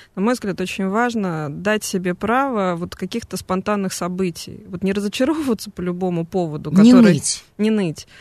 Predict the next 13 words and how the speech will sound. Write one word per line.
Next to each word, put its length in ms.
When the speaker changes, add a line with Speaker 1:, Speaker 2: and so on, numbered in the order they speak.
Speaker 1:
И, 420
э, 460
если 360
даже 340
вдруг 240
что-то 420
идет 340
не 380
так, 180
как 200
вы 80
запланировали, 840
наметили, 760